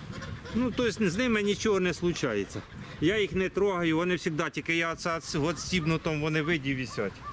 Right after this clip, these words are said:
І от і все. Я тоді, весна прийде, для удобства я собі тут зробив, що там розкрив, убрав. Потім оці, так же само, як я тільки що вам показував, я їх знімав, так само їх наверх. Вони легко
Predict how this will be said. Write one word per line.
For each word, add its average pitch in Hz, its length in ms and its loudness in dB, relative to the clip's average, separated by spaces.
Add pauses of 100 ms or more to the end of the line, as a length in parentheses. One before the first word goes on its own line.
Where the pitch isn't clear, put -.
(400)
І - 20 -4
от 185 220 0
і 185 60 0
все. 135 280 -4 (140)
Я 175 140 0
тоді, 214 280 -4
весна 196 360 -2
прийде, 196 380 2 (560)
для 185 160 2
удобства 180 600 0
я 175 140 2
собі 165 300 0
тут 185 240 -2
зробив, 175 560 0
що 170 120 0
там 151 220 -2
розкрив, 170 520 2
убрав. 151 460 2 (640)
Потім 254 320 0
оці, 254 240 2
так - 240 6
же - 200 4 (160)
само, 220 200 4
як 202 160 4
я - 120 4
тільки - 220 2
що 202 80 2
вам 202 200 2
показував, 196 400 2 (100)
я 175 60 4
їх 180 140 4
знімав, - 400 6
так - 300 4
само - 180 4
їх - 180 4
наверх. 151 400 4 (880)
Вони 220 120 4 (400)
легко 170 560 0